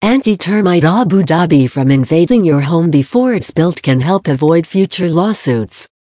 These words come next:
Several projects require termite protection and finishing,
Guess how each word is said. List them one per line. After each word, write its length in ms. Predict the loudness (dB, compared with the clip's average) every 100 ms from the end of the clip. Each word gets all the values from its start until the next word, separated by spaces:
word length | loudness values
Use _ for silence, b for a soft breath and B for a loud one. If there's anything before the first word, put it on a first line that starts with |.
| _ _ _
Several 520 | -4 0 2 2 0
projects 600 | 0 -2 -2 0 -2 -2 -4
require 460 | -4 -4 -2 -2
termite 460 | 0 0 0 0 0
protection 640 | -4 -2 -2 -2 0 0
and 160 | 0 0
finishing, 640 | 0 0 0 -2 -2